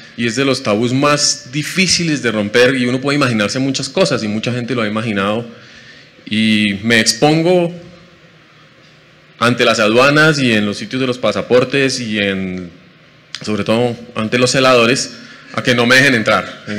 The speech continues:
"¿Usted pa' dónde va? ¿Usted quién es? ¿Cómo, a quién está buscando? ¿Qué se le ha perdido?". Eh, mi trabajo también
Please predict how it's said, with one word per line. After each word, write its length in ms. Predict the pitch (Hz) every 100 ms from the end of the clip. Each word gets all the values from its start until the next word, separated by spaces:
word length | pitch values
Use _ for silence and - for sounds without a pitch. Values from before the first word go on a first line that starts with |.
| 104
"¿Usted 280 | 160 127 135
pa' 100 | 127
dónde 180 | 127 123
va? 180 | 117 - - - - -
¿Usted 260 | 107 117
quién 200 | - 127
es? 160 | 127 120
¿Cómo, 260 | 117 110
a 60 | 107
quién 180 | 117 110
está 140 | 113
buscando? 420 | 127 123 156 165
¿Qué 100 | 160
se 80 | 117
le 60 | 117
ha 80 | 113
perdido?". 460 | 123 135 165 170 170 - - - - - -
Eh, 460 | 98 98 95 90 87 - - - _ - - - - - - _ _ _ _ - - _ _ _ _ _ _ _ _ _
mi 140 | 117 123
trabajo 340 | 123 120 139
también 460 | 143 127 110 113